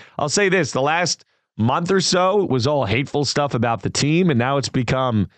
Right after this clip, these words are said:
very close ranks defensive about the team, which I kinda like, the way people have swung it the other way. Like, look at this today. Question of the day today. Ready? What happens tomorrow morning in Baton Rouge?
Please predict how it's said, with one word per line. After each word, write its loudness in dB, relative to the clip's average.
very -2
close 0
ranks 0
defensive 0
about 0
the -2
team, 0
which 0
I 0
kinda 0
like, 0
the 0
way 2
people -2
have -2
swung 0
it -2
the 2
other 2
way. 2
Like, 0
look 2
at 2
this 0
today. 0
Question -2
of 0
the 0
day 2
today. -2
Ready? 0
What 0
happens 0
tomorrow 0
morning 0
in 0
Baton 0
Rouge? 0